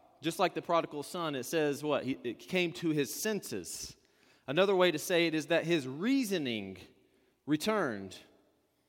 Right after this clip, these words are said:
And this is an important definition because it's, it's not just that we say we're sorry or even admit our sin. It's a whole other level altogether. It's deep within us.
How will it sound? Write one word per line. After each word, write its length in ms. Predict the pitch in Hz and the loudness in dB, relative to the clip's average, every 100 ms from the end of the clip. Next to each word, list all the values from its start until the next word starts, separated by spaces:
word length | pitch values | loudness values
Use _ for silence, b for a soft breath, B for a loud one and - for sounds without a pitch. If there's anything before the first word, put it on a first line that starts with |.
| _ _ _ - | _ _ _ -8
And 120 | - | 0
this 140 | 208 226 | 2 2
is 120 | 208 | -2
an 80 | 214 | 0
important 360 | 175 220 202 | 2 4 4
definition 480 | 196 202 208 240 190 | 4 2 0 -2 -2
because 380 | 175 175 202 170 | -2 2 2 2
it's, 280 | 180 - - b b b | 0 -2 -12 b b b
it's 220 | 165 170 | -4 0
not 380 | 226 320 247 165 | 4 4 4 0
just 680 | 170 147 156 - - - - b b _ | 4 4 4 0 -8 -12 -16 b b _
that 160 | 190 190 | 2 4
we 140 | 202 | 2
say 340 | - - 233 | 0 4 6
we're 200 | 226 196 | 6 2
sorry 560 | 170 - 247 240 185 175 | -2 0 2 4 6 4
or 180 | 196 196 | 4 0
even 500 | 233 254 220 202 180 b b | 0 0 0 -2 -4 b b
admit 760 | - 180 165 190 277 262 - - - 156 | 2 2 2 -2 2 2 0 -12 -6 0
our 160 | 156 | 0
sin. 420 | 143 - 131 123 | 0 -6 -4 -4
It's 220 | 143 180 190 | -2 0 2
a 80 | |
whole 540 | 151 - 247 262 277 240 | 2 2 2 6 6 8
other 280 | 233 214 190 | 6 6 2
level 460 | 185 220 180 135 | 6 6 6 2
altogether. 680 | 131 185 175 165 190 180 123 - b b b b b _ _ _ _ | 2 2 2 2 4 4 2 -4 b b b b b _ _ _ _
It's 320 | 170 170 - - _ 143 | -2 0 -6 -10 _ -2
deep 400 | 127 262 269 - | 4 6 6 2
within 400 | 190 202 202 247 | 2 4 4 2
us. 480 | 151 95 - - - | 0 -2 -8 -12 -12